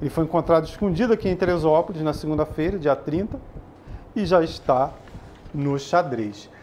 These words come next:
Também tem outra notícia aqui em destaque, foi em Guapimirim, mas chama atenção, né? Olha só, mais um caso desses casos absurdos aí que a gente vê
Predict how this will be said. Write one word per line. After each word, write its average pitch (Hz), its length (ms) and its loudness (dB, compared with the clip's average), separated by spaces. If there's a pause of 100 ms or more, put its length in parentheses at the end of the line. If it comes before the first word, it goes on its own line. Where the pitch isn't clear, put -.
(140)
Também 180 220 0
tem 208 140 2
outra 220 440 2
notícia 175 400 -2
aqui - 120 -8
em 151 40 -2
destaque, 175 420 0
foi 175 220 -6
em 160 60 -2
Guapimirim, 151 640 0
mas 135 140 -4
chama 156 240 -4
atenção, 165 380 -6
né? 131 100 -2
Olha 139 100 0
só, 139 140 -4
mais 143 260 0
um 190 100 -4
caso 156 460 2 (1300)
desses 139 420 -2
casos 151 340 6
absurdos 156 680 0
aí 135 140 4
que 135 100 -4
a 139 40 4
gente 139 260 -6
vê 131 280 -4